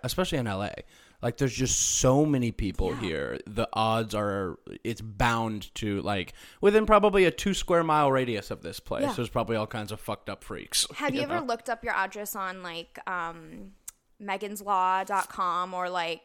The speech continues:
Speaker 1: I have
Speaker 2: those
Speaker 1: not well-maintained websites.
Speaker 2: Okay,
Speaker 1: At least the one
Speaker 2: yeah.
Speaker 1: I used, 'cause I was, uh, looking at,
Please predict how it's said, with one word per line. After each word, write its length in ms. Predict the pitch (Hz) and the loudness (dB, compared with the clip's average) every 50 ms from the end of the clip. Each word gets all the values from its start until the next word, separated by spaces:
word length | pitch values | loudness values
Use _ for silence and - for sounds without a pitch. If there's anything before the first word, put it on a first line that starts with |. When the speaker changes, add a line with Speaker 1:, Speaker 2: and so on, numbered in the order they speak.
| _ - | _ 0
Speaker 1:
I 200 | 370 440 466 415 - | 2 4 4 2 2
have 400 | 359 370 370 381 415 427 427 359 | 2 2 4 6 6 6 6 4
Speaker 2:
those 340 | - - 196 185 - - - | 0 -4 -6 -8 -8 -4 -2
Speaker 1:
not 600 | 220 233 233 240 247 247 320 359 403 440 - - 190 | 2 2 4 6 6 6 8 10 10 8 8 8 6
well-maintained 1000 | 180 202 208 226 277 339 302 277 220 214 214 220 226 214 - 226 208 208 214 208 | 8 8 8 8 8 6 4 4 4 4 2 2 0 -2 -2 -2 -2 -2 -2 0
websites. 840 | 202 214 220 220 202 - - 113 78 - - - - - - - - - _ _ _ _ _ _ _ - | 0 0 0 0 0 -4 -4 -2 -4 -4 -6 -8 -10 -10 -10 -10 -10 -12 _ _ _ _ _ _ _ -6
Speaker 2:
Okay, 200 | 220 208 240 233 | -4 -4 -4 0
Speaker 1:
At 120 | 190 170 180 | 2 6 6
least 160 | 190 202 202 | 6 6 6
the 60 | 214 | 6
one 100 | 202 196 | 6 6
Speaker 2:
yeah. 60 | 180 156 | 6 6
Speaker 1:
I 180 | 156 147 131 - - 156 156 127 - - | 6 4 2 0 -4 -12 -12 -12 -10 -4
used, 460 | - 143 139 127 - - 123 - - | 0 2 2 2 2 -2 -6 -4 -2
'cause 220 | - 139 131 - - - _ _ _ _ _ - - _ _ _ _ _ - - _ - | -2 -2 -2 -2 -8 -16 _ _ _ _ _ -20 -20 _ _ _ _ _ -18 -6 _ 4
I 120 | 143 151 | 6 8
was, 240 | 147 147 143 131 135 | 10 8 8 8 6
uh, 260 | 135 131 127 123 120 | 6 6 6 6 6
looking 380 | 120 135 175 - - 175 143 120 | 4 4 4 4 4 2 2 2
at, 280 | 107 104 101 - - | 2 0 -2 -4 -6